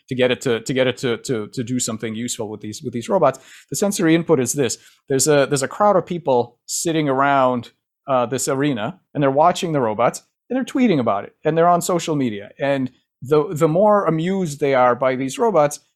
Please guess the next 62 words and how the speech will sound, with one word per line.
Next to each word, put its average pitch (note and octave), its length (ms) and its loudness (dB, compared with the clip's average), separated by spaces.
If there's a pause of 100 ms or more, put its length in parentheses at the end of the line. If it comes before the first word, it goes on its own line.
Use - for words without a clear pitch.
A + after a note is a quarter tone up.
(100)
they, D3 500 0
uh, C#3 220 0
they, C#3 200 -4
they C#3+ 200 -4
hit, F#3+ 200 -4
they D3+ 140 -2
hit F3 200 -4
the, E3 100 -6
you D3+ 100 0
know, C3+ 100 2
they B2+ 120 -2
hit E3 120 2
the D#3+ 80 0
thumbs C#3+ 320 0
up D3 160 2
button. B2+ 380 -2 (260)
And D3 120 -2
the, D3+ 180 -2
and, D3 260 -2
and D3+ 120 0
the D3 40 2
more G#3+ 160 4
thumbs F#3 360 0
up G#3+ 160 2
buttons C#3 320 0
you C#3 80 -4
get, C3 320 0
there's D3 160 -2
some D3+ 160 -4
glucose C#3+ 640 0 (240)
that C#3 80 -4
gets C3 240 -2
dumped D3 260 0
into C#3+ 240 0
the, B2+ 180 4
into C#3 280 -2
the B2 100 -2
tank C3+ 300 -4
for C3 80 -4
the A#2 80 0
brain C3 320 0
and A2+ 100 -6
sort A#2+ 160 -2
of A2 80 -6
feeds C3 300 -4
it, A#2+ 160 -4
and, A#2 180 -4
and A#2+ 180 -4
maybe, B2 280 -2
maybe B2+ 240 -4
there's A#2+ 200 -2
some C#3 120 0
endorphins B2 640 0
and A2+ 100 -4
happy B2+ 320 -2
mo-, A#2 180 -2
you B2 120 -4
know, A2 80 -6
happy B2 240 -4
molecules A#2 500 -2
and - 80 -12
whatever, C#2 280 -10